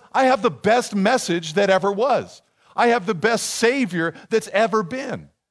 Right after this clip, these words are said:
And who am I to ignore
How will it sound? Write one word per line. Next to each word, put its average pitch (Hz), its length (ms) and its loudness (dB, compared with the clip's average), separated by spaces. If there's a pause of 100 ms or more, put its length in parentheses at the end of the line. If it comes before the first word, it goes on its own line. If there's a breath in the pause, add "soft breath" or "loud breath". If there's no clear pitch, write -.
(160)
And 196 140 0
who 220 300 0
am 202 100 -2
I 151 440 -4 (240)
to 165 300 -6
ignore 139 760 -6